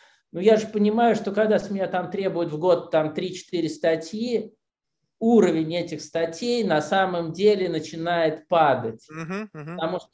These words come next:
Speaker 1: одна лучше в науке, чем четыре.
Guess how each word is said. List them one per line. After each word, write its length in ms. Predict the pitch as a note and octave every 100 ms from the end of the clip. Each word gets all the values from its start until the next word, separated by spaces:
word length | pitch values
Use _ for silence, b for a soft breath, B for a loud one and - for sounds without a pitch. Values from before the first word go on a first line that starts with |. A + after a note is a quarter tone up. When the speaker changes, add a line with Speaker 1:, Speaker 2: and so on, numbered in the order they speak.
| _
Speaker 1:
одна 840 | E3+ F3+ E3 G3 B3 B3+ A#3 - - _ _ _ E3
лучше 1000 | F3+ A3+ G#3+ - - - F#3 F3+ - - _ _ _ _ D3+
в 100 | E3+
науке, 480 | F#3 F#3+ D#3 -
чем 280 | - F#3 F3+
четыре. 640 | - - E3 B2+ A#2 A#2+